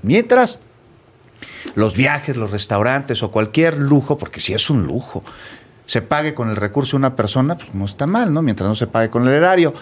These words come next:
Pero también existe,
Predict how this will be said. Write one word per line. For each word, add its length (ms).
Pero 220
también 480
existe, 800